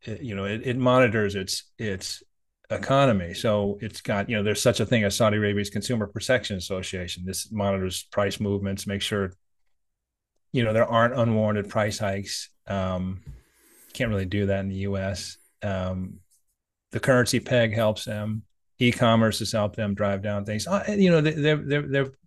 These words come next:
they've managed it really well. And, and, you know, as an American, as a, you know,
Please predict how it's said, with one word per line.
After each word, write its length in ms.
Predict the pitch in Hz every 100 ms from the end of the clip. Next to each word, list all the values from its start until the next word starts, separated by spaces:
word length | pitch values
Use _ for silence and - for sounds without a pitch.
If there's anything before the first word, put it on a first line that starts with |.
| _ _ _ _ _ -
they've 160 | 131
managed 380 | 120 135 143 117
it 100 | 113
really 200 | 117 113
well. 300 | 113 123 110
And, 200 | 98 101 -
and, 220 | 107 110
you 220 | - 131 113
know, 260 | 107 98 - _ _ _ _ _ -
as 200 | 123 131
an 100 | 123
American, 600 | 117 135 175 123 107 113
as 240 | 127 120
a, 140 | 117 127
you 120 | 123
know, 200 | 104 107